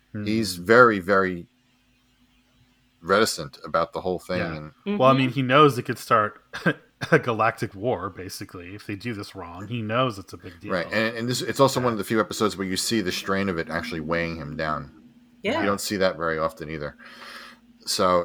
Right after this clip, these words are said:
Speaker 2: it, to me, that's a, that's a great episode of,
Speaker 1: Yep.
Speaker 2: you know, and at the
Speaker 1: Agreed.
Speaker 2: end, he has to console,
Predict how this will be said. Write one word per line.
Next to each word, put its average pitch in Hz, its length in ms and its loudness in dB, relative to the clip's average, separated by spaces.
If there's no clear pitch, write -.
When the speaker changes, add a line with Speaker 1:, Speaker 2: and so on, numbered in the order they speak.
Speaker 2:
it, 110 200 -6
to - 60 -2
me, 135 140 4
that's 117 240 6
a, 95 260 0
that's 110 200 -2
a 98 60 0
great 98 420 0
episode 78 580 -6
of, 80 440 -10
Speaker 1:
Yep. 110 260 -4
Speaker 2:
you 101 60 -8
know, 90 100 -2
and 92 140 0
at 104 80 -4
the 110 140 -2
Speaker 1:
Agreed. 98 60 0
Speaker 2:
end, 101 220 2
he 92 120 -4
has 90 180 0
to - 100 -14
console, 90 720 0